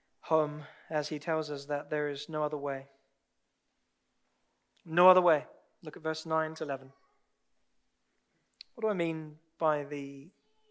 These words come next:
phrase "no other way"? I mean that there's no other way to escape destruction. There's no other way for sins to be forgiven. There's no other way to be prepared for heaven than through Jesus.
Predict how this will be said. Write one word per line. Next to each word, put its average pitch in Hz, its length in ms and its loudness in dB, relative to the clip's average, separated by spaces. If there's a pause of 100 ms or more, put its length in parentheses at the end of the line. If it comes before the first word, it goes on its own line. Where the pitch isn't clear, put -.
(120)
phrase 147 360 0
"no 151 160 -4
other 143 160 -2
way"? 131 180 -12
I 135 80 -10
mean 165 300 -2 (280)
that 170 60 -12
there's 165 220 2
no 202 140 6
other 202 120 6
way 170 180 6
to - 120 -8
escape 170 340 -2
destruction. 160 460 -6
There's 147 140 -8
no 190 80 4
other 208 140 6
way 180 200 6
for 170 140 -10
sins 170 280 -2
to 175 80 -6
be 160 100 -2
forgiven. 156 340 -4
There's 151 180 -6
no 175 140 2
other 220 160 4
way 165 340 6 (340)
to - 80 -12
be 175 60 4
prepared 180 480 4
for 175 140 -4
heaven 156 480 -2
than 156 340 -2
through 160 560 -8 (880)
Jesus. - 720 -16